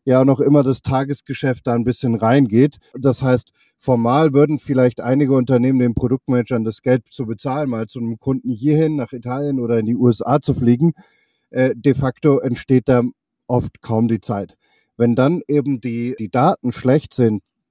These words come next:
was ist der Use Case für den Kunden, dann ist auch die Überzeugung schlecht, dann ist auch die Überzeugung vom Management schlecht, äh,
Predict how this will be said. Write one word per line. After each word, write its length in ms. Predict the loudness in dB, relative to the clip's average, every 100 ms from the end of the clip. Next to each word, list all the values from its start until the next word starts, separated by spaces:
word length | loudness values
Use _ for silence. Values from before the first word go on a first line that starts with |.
| _ _
was 300 | -2 -2 -4
ist 120 | -2
der 100 | 0
Use 280 | 2 0 0
Case 280 | -2 -4 -4
für 80 | -10
den 180 | -10
Kunden, 440 | -6 -6 -6 -8 -12 _ _ _ _ -4
dann 200 | -2 0
ist 200 | -4 -6
auch 160 | -10
die 140 | -10 -6
Überzeugung 760 | 0 0 0 0 0 2 -2
schlecht, 380 | -4 -8 -14 -8
dann 100 | -6
ist 140 | -4 -4
auch 120 | -4
die 120 | -6
Überzeugung 720 | -4 -6 -6 -8 -8 -6 -8
vom 240 | -6 -4 0
Management 580 | 2 2 -2 -8 -12
schlecht, 320 | -8 -8 -8 _ _ _ _ -6
äh, 160 | -4